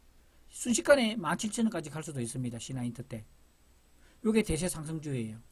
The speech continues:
그럼 여러분들이 대세 상승주도 이렇게 음봉에서 매수하는구나. 그러면 이제부터 여기가, 어, 주봉에서 여기서 죽는, 개인들이 생각할 때 맞고 떨어져 죽을 것이냐. 보통 개인들은 요런 생각을 한단 말이에요.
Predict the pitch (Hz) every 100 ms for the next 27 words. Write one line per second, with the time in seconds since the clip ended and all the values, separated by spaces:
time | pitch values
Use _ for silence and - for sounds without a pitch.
0 | - - - _ - - - _ _ -
1 | - - - 220 202 214 185 180 175 143
2 | - - 165 - 208 185 180 185 175 175
3 | 160 165 - - 165 - 170 175 214 180
4 | 160 170 151 147 143 127 113 - _ _
5 | - - 220 196 180 226 180 170 180 170
6 | 151 135 - - 165 139 214 208 185 160
7 | 170 165 135 151 139 - - - 165 202
8 | - - - - - - - 175 214 214
9 | 208 185 175 175 175 175 202 180 - 214
10 | 180 175 - 208 226 - - 147 143 113
11 | - - - - - 180 208 247 202 208
12 | 208 190 180 214 214 175 143 135 127 127
13 | 113 107